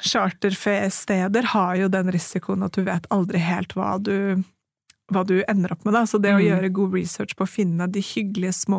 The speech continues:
Speaker 1: hotellene, i hvert fall for meg da, som var ute etter det nå, er kjempeviktig.
Speaker 2: Ja, det er det.
Speaker 1: Ja. Men det er noe veldig deilig med å gripe dagen og dra på tur alene. Hvis man, altså sånn som nå, så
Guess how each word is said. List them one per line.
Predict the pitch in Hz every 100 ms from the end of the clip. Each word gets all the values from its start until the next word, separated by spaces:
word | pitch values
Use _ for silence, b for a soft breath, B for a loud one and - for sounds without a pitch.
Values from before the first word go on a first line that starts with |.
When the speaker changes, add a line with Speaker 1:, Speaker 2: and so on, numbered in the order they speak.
| 175
Speaker 1:
hotellene, | 180 185 175 175 196 233
i | - _ _ _ _ _ -
hvert | 214
fall | 233
for | 214
meg | 247 262 311
da, | 208 -
som | - 220 202
var | 202 214
ute | 196 185
etter | 175
det | 185 185
nå, | 196 226 - -
er |
kjempeviktig. | 190 - 196 - 190 180 - 214 - -
Speaker 2:
Ja, | 202 190 - _ -
det | 208
er | 196
det. | 175 165 _
Speaker 1:
Ja. | 214 196 - _ _ B B B B B B B -
Men |
det | 240
er | 226
noe | 294 302
veldig | 196 214
deilig | 233 202 180
med | 196 208
å |
gripe | 214 202 180 - 208
dagen | 196 196 180 190 202 -
og | 196
dra | 196 196 -
på | -
tur | - 208
alene. | 220 247 196 269
Hvis | 233 -
man, | 240 -
altså | 220 254
sånn | 254
som | 254 262
nå, | 247 254
så | 269 254 240